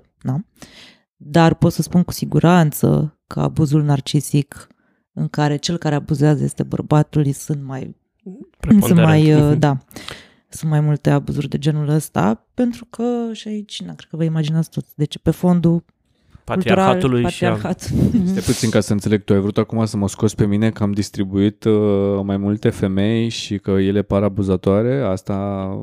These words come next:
Speaker 4: urmăreai să
Speaker 2: Na, n-am vrut să, n-am, n-am formulat asta, ci cumva te-ai oprit pe un anumit tip de abuz care apărea în dinamicile respective între mamă și fiică, care sunt convins că există și de, cred că de cele mai multe ori e foarte trecut cu vederea, cred că inclusiv, uh, pe de-o parte, dar pe de altă parte acele persoane reale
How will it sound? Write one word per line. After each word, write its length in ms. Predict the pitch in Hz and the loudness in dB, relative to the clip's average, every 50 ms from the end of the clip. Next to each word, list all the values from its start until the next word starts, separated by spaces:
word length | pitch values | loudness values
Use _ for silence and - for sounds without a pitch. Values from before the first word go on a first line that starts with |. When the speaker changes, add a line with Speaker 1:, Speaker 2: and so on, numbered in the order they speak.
| 101 101 101 | -10 -10 -8
Speaker 4:
urmăreai 520 | 101 101 101 101 98 98 101 107 117 123 | -8 -6 -6 -6 -6 -6 -8 -10 -10 -12
să 180 | 123 - - 214 | -14 -14 -12 -10
Speaker 2:
Na, 320 | 196 214 208 247 247 208 | -8 -6 -4 -2 0 2
n-am 180 | 165 160 170 185 | 2 4 2 4
vrut 120 | 156 160 | 2 2
să, 120 | - - 135 | 0 0 0
n-am, 260 | 131 127 143 143 131 | 0 0 0 0 2
n-am 140 | 127 123 127 | 0 0 0
formulat 380 | 123 131 117 117 113 110 - - | 0 -2 -2 -2 -2 -2 -2 -2
asta, 260 | 107 104 - - 107 | -4 -4 -4 -6 -10
ci 140 | - - - | -10 -12 -12
cumva 240 | - 110 104 107 | -10 -4 -4 -2
te-ai 160 | 113 - 123 120 | -2 0 -2 -2
oprit 220 | 110 - 120 117 | -2 -4 -6 -8
pe 120 | - - | -4 -2
un 140 | 127 120 117 | -2 0 0
anumit 320 | 120 117 117 117 131 123 - | 0 0 2 0 -2 -2 0
tip 200 | - 135 127 104 | -2 -2 0 2
de 80 | 104 | 2
abuz 500 | 104 101 92 85 95 98 98 117 160 180 | 2 2 2 0 0 2 4 2 2 0
care 220 | - - 95 95 95 | -2 0 0 2 2
apărea 340 | 95 - - 90 92 98 | 2 2 0 2 2 2
în 300 | 98 101 104 104 101 101 98 | 2 2 2 0 -2 -2 -4
dinamicile 420 | 92 98 98 101 104 104 - - 117 | -2 -2 -2 -2 -2 -2 0 0 0
respective 420 | 104 95 - - 95 - 104 113 | 0 0 0 -2 -2 0 0 0
între 180 | 110 104 - 92 | -2 -2 -2 -2
mamă 200 | 98 104 110 107 | 2 2 2 2
și 140 | - - | 2 -2
fiică, 320 | 92 - - - - 117 117 | -6 -8 -8 -2 0 0 0
care 220 | - - 107 98 | 0 -4 -10 -10
sunt 180 | 95 - - 95 | -10 -10 -12 -12
convins 380 | - - 87 85 90 - - | -12 -12 -10 -6 -6 -6 -2
că 100 | - - | 0 2
există 460 | 107 101 104 92 - 95 92 - - 107 | 2 2 2 0 -2 -2 -2 -2 -6 -6
și 140 | - - | -6 -4
de, 80 | - 98 | -4 -6
cred 180 | - - 107 98 | -2 0 -2 -2
că 60 | - | 2
de 100 | 107 101 | 0 0
cele 140 | 98 - 107 | 2 2 2
mai 100 | 107 107 | 2 2
multe 160 | 107 101 - | 2 2 2
ori 80 | 101 101 | 0 0
e 40 | 95 | 0
foarte 200 | - 104 98 - | -2 -6 -6 -2
trecut 300 | - 110 - - 135 - | -4 -2 -2 -2 -4 -6
cu 100 | - - | -6 -8
vederea, 480 | 90 92 92 95 98 98 95 95 104 | -8 -6 -4 -4 -4 -2 -2 -2 -2
cred 300 | 104 - _ - 95 87 | -4 -4 _ -6 -6 -6
că 100 | - - | -4 -4
inclusiv, 640 | 95 95 98 104 - 107 - - - 98 92 92 98 | -2 -2 -2 -2 -2 -4 -4 -2 -4 -6 -4 -6 -8
uh, 1400 | 95 92 92 95 98 - - _ _ _ _ _ _ _ _ - - - - - - - - _ - - 110 104 98 | -10 -10 -10 -12 -16 -18 -20 _ _ _ _ _ _ _ _ -20 -20 -20 -20 -20 -20 -20 -20 _ -8 -4 -4 -4 -2
pe 80 | - - | -2 -4
de-o 120 | 98 101 | -4 -2
parte, 420 | - - 95 95 - - - 185 185 | -2 0 0 0 -2 0 -2 0 2
dar 220 | 180 156 147 143 | 4 4 2 4
pe 120 | - 151 | 2 2
de 80 | 135 123 | 2 2
altă 200 | 135 147 - 165 | 2 0 0 -2
parte 420 | - - 147 156 - - _ - | 0 0 0 0 -2 -4 _ 0
acele 360 | 143 143 139 123 - - 127 135 | 2 2 2 0 0 0 -2 0
persoane 560 | - - 117 107 - - 117 113 123 127 127 | 0 0 0 0 -2 0 0 2 4 4 4
reale 680 | 113 104 104 110 113 117 120 101 95 98 123 156 - | 4 4 4 4 4 2 2 0 0 -2 -4 -4 -6